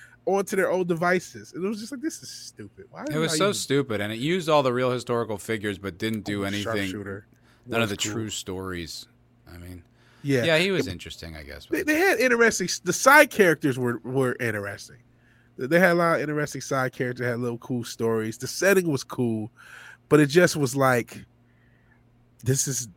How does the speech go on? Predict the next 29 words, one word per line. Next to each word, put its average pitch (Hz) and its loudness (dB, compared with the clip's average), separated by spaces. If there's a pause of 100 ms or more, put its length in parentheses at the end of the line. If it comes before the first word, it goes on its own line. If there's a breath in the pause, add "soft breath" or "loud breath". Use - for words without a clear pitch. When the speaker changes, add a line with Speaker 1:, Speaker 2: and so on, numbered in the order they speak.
(100)
Speaker 1:
this 131 -4
is 117 -12
just - -6
a 104 -8
mess. 110 -8
You 120 -6
know 123 0
what 123 2
I 123 0
mean? 123 -6
And 123 -8
it's 123 -4
some 143 0
of 135 -6
the 123 -6
sto-, - -10
it, 123 -6 (800 loud breath)
it, 240 6
it 269 6
was 254 4
a 220 10
letdown. 139 6
It - -4
was 147 -2
a 143 0
letdown 165 4
of 143 -2
a 131 -4
series. 101 -10